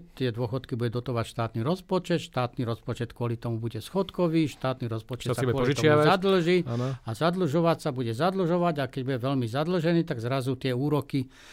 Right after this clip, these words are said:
Speaker 1: z toho dlhu stúpnú enormne, lebo nám nebudú veriť tí <laughs> investori, že to niekedy aj
Speaker 2: Takzvaná tá
Speaker 1: vrátime.
Speaker 2: grécka cesta.
Speaker 1: A to je tá typická grécka cesta,
Speaker 2: Mhm.
Speaker 1: že l-, voličom nasľubujem hory doly, zvolia toho, kto najviac nasľuboval a ten aj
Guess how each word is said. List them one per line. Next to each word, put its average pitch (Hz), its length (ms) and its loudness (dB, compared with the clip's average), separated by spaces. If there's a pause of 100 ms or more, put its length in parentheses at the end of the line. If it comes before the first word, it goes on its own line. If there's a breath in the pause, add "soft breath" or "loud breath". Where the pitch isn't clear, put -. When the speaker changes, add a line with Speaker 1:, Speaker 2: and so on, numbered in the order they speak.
(160 loud breath)
Speaker 1:
z - 160 -18
toho 127 300 2
dlhu 135 420 4
stúpnú 117 880 0 (520)
enormne, 180 640 6
lebo 139 280 2
nám 127 200 2
nebudú 131 400 0
veriť 139 400 2
tí - 120 2 (120)
<laughs> 135 80 6
investori, 143 420 2
že 123 140 0
to 131 140 -2
niekedy 131 340 0
aj 104 40 -4
Speaker 2:
Takzvaná 120 260 6
tá 147 100 6
Speaker 1:
vrátime. 196 180 6
Speaker 2:
grécka 151 360 6
cesta. 139 420 4
Speaker 1:
A 131 160 2
to - 180 2
je 185 140 10
tá 180 180 6
typická 151 540 2
grécka 131 400 0
cesta, 127 400 2
Speaker 2:
Mhm. 175 80 6
Speaker 1:
že 143 140 4
l-, 127 100 2 (300)
voličom 165 420 4
nasľubujem 135 560 0
hory 123 240 0
doly, 190 400 2 (340 loud breath)
zvolia 147 480 2
toho, 147 300 2
kto - 160 -6
najviac 131 400 0
nasľuboval 196 800 2
a 147 60 4
ten 151 260 0
aj 135 320 -2